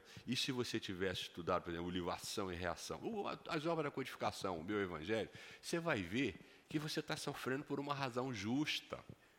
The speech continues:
E se não fosse o Consolador, como é que nós entenderíamos isso? Como é que pode? Barçanufo,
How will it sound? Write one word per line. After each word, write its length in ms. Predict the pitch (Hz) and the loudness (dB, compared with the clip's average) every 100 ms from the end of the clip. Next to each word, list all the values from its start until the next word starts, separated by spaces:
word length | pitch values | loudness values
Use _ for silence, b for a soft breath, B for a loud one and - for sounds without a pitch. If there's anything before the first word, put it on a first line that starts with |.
| B B B | B B B
E 100 | - | 0
se 160 | - | 2
não 180 | 160 165 | 2 0
fosse 440 | - 139 131 - | 0 2 2 2
o 20 | 127 | -2
Consolador, 640 | 117 113 107 90 90 143 | -2 0 2 2 4 2
como 200 | - 143 | 2 4
é 80 | 170 | 4
que 100 | 175 | 4
nós 160 | 175 175 | 0 0
entenderíamos 800 | 165 165 156 143 143 165 117 117 | 2 2 4 4 4 4 0 2
isso? 460 | 160 170 - - - - - B B B | 2 0 -6 -12 -14 -20 -20 B B B
Como 160 | - 156 | 0 4
é 60 | 185 | 4
que 140 | 180 | 2
pode? 380 | - 131 160 120 | 2 4 4 6
Barçanufo, 680 | 147 160 196 196 226 240 | 4 4 0 2 0 0